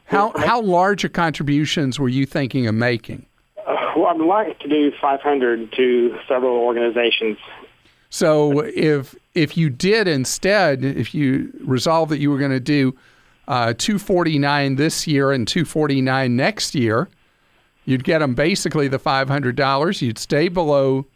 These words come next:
Speaker 1: the two hundred fifty dollar limit. And so you'd be able to deduct it from your taxes,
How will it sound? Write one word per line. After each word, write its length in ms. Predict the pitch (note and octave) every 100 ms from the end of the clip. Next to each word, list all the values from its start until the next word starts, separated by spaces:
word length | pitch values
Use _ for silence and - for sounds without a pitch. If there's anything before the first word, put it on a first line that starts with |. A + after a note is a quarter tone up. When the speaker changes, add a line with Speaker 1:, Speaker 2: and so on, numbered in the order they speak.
| _ _ _ _
Speaker 1:
the 300 | F#3+ C#3+ B2
two 160 | - F3+
hundred 240 | D3 C3
fifty 320 | D#3 C#3 D3+
dollar 340 | B2+ A#2+ A#2+ A#2
limit. 400 | A#2 A#2 C3+ A#3 _ _ _ _ _ _ -
And 360 | C3+ B2+ A#2+
so 120 | - C3
you'd 200 | A#2+ A#2
be 200 | C#3+ D3
able 200 | C#3 C3+
to 120 | F#3+
deduct 480 | D#3 D#3 D3 B2+ D3+
it 100 | -
from 200 | C#3+ B2+
your 100 | C#3
taxes, 680 | - A#2+ A2 - B2+ F#3+